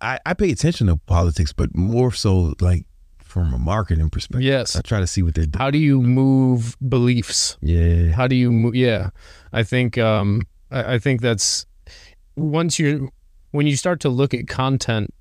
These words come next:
Speaker 2: and not just content like you're scrolling through TikTok content, but everything that you see, or the billboard that you see, the commercial that you see, every T V, th-, every piece of media, written,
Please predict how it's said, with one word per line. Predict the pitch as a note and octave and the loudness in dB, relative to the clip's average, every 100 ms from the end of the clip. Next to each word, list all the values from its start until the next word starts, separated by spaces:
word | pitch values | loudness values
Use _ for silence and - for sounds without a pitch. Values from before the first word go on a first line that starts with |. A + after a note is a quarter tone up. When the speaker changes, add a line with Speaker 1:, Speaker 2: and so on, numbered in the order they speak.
| _ - | _ -4
Speaker 2:
and | A#2+ | -2
not | C3 C3+ | 0 -2
just | C3 A2+ | -2 -2
content | - B2 A#2+ A#2 G#2+ | -2 -2 0 -2 0
like | G#2+ G2 | 0 2
you're | A2 | 0
scrolling | G2+ B2 A2+ G#2 | 0 0 0 0
through | - | 0
TikTok | - C3+ - G#2 F2 | 0 -2 -2 -4 -4
content, | - G2+ F#2 F#2+ F2 | -2 -2 0 -2 -2
but | A#2 - | -4 -2
everything | C3+ D#3 C#3 A#2 | 0 0 0 2
that | A2 | 2
you | G#2 G2+ | 2 2
see, | - F#3 D3+ G2+ | 2 0 2 2
or | |
the | F#2+ | 0
billboard | G2 C3+ B2+ B2+ A2+ | 0 0 0 0 2
that | F#2+ G2 | 0 2
you | G2+ | 2
see, | - G#2+ G2 | 2 2 2
the | F2 | 0
commercial | - A#2 A#2+ C3 B2+ | -2 -2 0 0 0
that | A2 G#2 | 0 0
you | G#2 | 0
see, | G2 - G2+ G2 | 0 2 2 2
every | G2+ G#2+ | 2 0
T | - A2+ | 0 0
V, | G#2+ A#2 A2+ | 2 2 2
th-, | - A2+ | -2 -4
every | B2 C3+ A#2+ | 0 0 0
piece | - D3 C#3 | 0 0 0
of | B2 G#2+ | 0 2
media, | A2 C#3 B2 F#2 - | 2 4 2 2 0
written, | A2+ C#3 - D3+ | 0 0 0 0